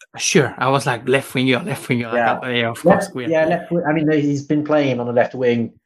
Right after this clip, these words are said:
Speaker 2: uh, when he was more of a striker coming through the ranks at, at Lyon. Um, but over, I mean, obviously this season, but I feel like over the last two years, he's been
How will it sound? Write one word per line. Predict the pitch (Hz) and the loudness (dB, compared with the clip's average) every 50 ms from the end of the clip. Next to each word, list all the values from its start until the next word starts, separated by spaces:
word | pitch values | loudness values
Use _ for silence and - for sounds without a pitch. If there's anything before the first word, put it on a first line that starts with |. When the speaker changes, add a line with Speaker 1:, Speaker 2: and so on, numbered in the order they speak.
| _ _ - - _ - _ - 127 | _ _ -20 -20 _ -20 _ -8 -4
Speaker 2:
uh, | 127 | 0
when | 127 127 131 131 | 2 2 2 2
he | 131 135 | 2 0
was | 135 135 131 | 0 0 0
more | 170 180 151 | 2 2 2
of | 131 | 0
a | - | 0
striker | - - 151 156 156 143 - 117 98 | -2 -2 0 0 0 0 0 -2 -2
coming | - 110 107 110 107 | 0 0 0 0 -2
through | 95 - 117 110 | -4 -2 -2 0
the | 107 | 2
ranks | 104 107 107 104 101 - - | 2 2 2 0 -2 -4 -2
at, | 101 95 90 - - - | 0 2 2 0 -2 -2
at | - 101 - - 107 | -2 -2 -2 -2 -2
Lyon. | 113 120 104 92 95 104 - - _ _ _ _ _ _ _ _ _ - | 0 2 2 2 2 0 -2 -8 _ _ _ _ _ _ _ _ _ -2
Um, | 98 92 95 92 92 98 95 87 | 0 2 2 2 2 0 -4 -4
but | - 120 123 131 131 - | -2 0 0 0 0 0
over, | 151 147 143 143 143 131 - | 0 0 0 0 0 -2 0
I | 127 117 | 0 0
mean, | 117 110 104 110 - - - _ _ _ _ - | 0 0 -2 -4 -8 -12 -14 _ _ _ _ 2
obviously | 131 120 120 117 - 113 | 2 4 2 0 0 0
this | 110 107 - - | 0 0 0 0
season, | 135 127 117 98 95 | 0 0 0 0 0
but | 92 107 | 0 2
I | 117 117 | 0 0
feel | 117 - 127 | 0 0 0
like | 117 110 107 104 | 2 2 2 2
over | - 110 101 101 | 0 0 0 0
the | 101 | 2
last | 101 101 95 90 - - | 2 2 2 0 -2 -6
two | - 117 113 | -4 -2 0
years, | 110 107 104 98 92 90 90 90 | 2 2 2 2 4 2 2 0
he's | - - 95 90 90 | -2 -2 -4 -4 -2
been | - - - - 185 185 185 180 180 - | 0 0 0 0 2 2 2 0 0 -4